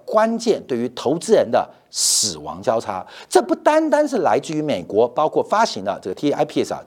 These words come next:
抗通胀债券的金融市场的实质利率，更重要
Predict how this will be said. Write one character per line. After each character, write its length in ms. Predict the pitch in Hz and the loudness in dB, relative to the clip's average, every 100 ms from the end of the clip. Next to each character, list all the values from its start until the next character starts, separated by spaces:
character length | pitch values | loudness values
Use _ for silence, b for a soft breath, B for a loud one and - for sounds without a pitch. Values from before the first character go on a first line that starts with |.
| _ | _
抗 220 | - 151 | -4 -2
通 140 | 180 | 0
胀 120 | 190 131 | 0 2
债 160 | 139 | 0
券 160 | 110 101 | 0 -4
的 80 | 85 B - | -6 B 0
金 260 | 190 285 | 4 4
融 160 | 190 131 | 4 0
市 140 | 208 | -4
场 120 | 120 | -6
的 80 | 85 | -8
实 140 | 92 123 | -4 -2
质 60 | |
利 100 | 131 | 0
率， 240 | 131 104 B B B | 0 -2 B B B
更 160 | - 220 | 2 2
重 120 | 208 | 4
要 180 | 151 | 2